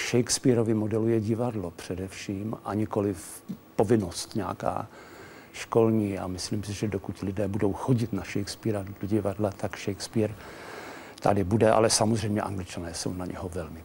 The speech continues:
pyšní. To je třeba také říct, protože prohlásili to jeho kompletní dílo za knihu tisíciletí a samozřejmě si ho velmi váží. A to jak ti špičkoví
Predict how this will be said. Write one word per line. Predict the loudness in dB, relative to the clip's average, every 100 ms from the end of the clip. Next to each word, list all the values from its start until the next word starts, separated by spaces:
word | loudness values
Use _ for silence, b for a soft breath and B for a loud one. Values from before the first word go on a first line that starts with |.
| -2
pyšní. | -2 0 -2 -4
To | -2
je | -4
třeba | -2 -2 -2
také | -2 0 2 2
říct, | 2 -4 -2 -4
protože | -4 -8 -4 -6 -4 -6
prohlásili | -2 -2 2 2 2 0 0 -2 0
to | 2
jeho | 4 4 0 -2
kompletní | -4 -2 -2 -6 -6 -6
dílo | -4 -4 -4
za | -6
knihu | -6 -6 -6
tisíciletí | -12 -8 -6 -4 -4 -4 -6 -6 -6 -4
a | -2 -2 -2 B B B B B B
samozřejmě | 0 2 2 0 -2 -2 -2 -2 B B B B
si | 2 6
ho | 6
velmi | 6 4 4
váží. | 6 4 4 2
A | 0
to | 2 4
jak | 6 6 2 -2
ti | -2 2 4 2 0 -2
špičkoví | -4 -4 -6 -2 2 2 2 0 0 -2 -2